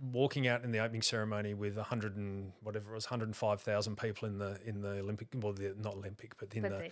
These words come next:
Speaker 2: yeah.
Speaker 1: in the stadium
Speaker 2: Wow.
Speaker 1: on the running track, and everything you see of Olympic opening ceremonies, it was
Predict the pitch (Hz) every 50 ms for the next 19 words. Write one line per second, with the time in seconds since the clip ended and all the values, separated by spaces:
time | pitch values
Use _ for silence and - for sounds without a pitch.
0 | - - 202 190 175 127 117 117 - - - 117 104 110 110 110 101 98 127 143
1 | - - - - 208 202 202 202 175 - 123 123 120 110 113 110 113 117 110 -
2 | - 113 101 101 - - - _ _ _ _ _ _ _ _ _ _ _ _ _
3 | _ _ _ - 139 131 127 131 143 147 151 151 - 175 170 156 139 - - 135
4 | 127 120 117 117 117 110 - _ _ _ _ _ _ _ _ _ _ _ _ _
5 | _ _ - 127 107 113 - - 117 117 117 110 120 113 113 110 110 120 117 110
6 | - 127 120 123 127 131 139 165 180 175 - - - 131 120 120 110 101